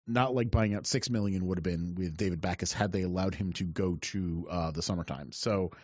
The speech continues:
you know, all around, I really liked this trade. Um, I, it gave them a lot more financial flexibility. It gives them an up-, a possible player with some pretty good upside in Kasha.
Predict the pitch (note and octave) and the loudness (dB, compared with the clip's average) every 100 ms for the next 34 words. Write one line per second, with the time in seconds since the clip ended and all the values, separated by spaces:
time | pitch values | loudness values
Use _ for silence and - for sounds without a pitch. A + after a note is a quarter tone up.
0 | - _ _ _ _ _ _ _ _ - | -20 _ _ _ _ _ _ _ _ -2
1 | C#3 A#2+ A#2 - A3+ C4+ A3 G3+ D3 - | 2 4 4 6 8 10 8 6 4 4
2 | G#3 F#3 C3+ F3 F#3+ F3+ C#3+ B2+ D#3 - | 6 6 4 2 4 2 4 2 2 0
3 | F3 - - E3+ F#3 G3 - - - A2+ | 0 0 0 0 0 -4 -10 -20 0 4
4 | A2+ A2 G#2+ G#2+ B2 B2+ - B2 A2 B2+ | 6 6 4 2 0 -2 0 -2 0 0
5 | D3+ C#3 C#3 C3+ C3 A#2 G#2+ C3 F3+ C#3+ | 2 2 4 4 2 2 2 2 4 6
6 | C3+ C3 B2 - B2+ B2+ B2+ B2 C3+ A#2+ | 8 6 4 4 4 4 2 2 2 2
7 | B2 A#2+ A#2 A2+ G2+ A2+ G#2+ B2+ C3 B2 | 4 4 6 4 2 -2 2 2 4 4
8 | A#2 A#2 - A#2 - - C3 - - A#2+ | 4 4 0 -2 0 -2 -2 -2 0 0
9 | - - D#3+ D3+ D#3 C#3+ C#3 C3 - - | 0 2 2 4 4 6 6 4 0 -10
10 | _ _ _ _ _ _ - D3+ C#3 C3+ | _ _ _ _ _ _ 0 4 6 6
11 | B2 A#2+ A#2 G#2 - - A#2+ G#2 - B2+ | 6 4 4 0 -4 -2 0 2 2 4
12 | A#2 - A#2 - B2+ A2+ G#2+ G#2 A2 G#2 | 4 2 -2 2 6 6 6 2 0 0
13 | - A2+ - A2+ G#2+ G2+ | 2 2 4 4 6 4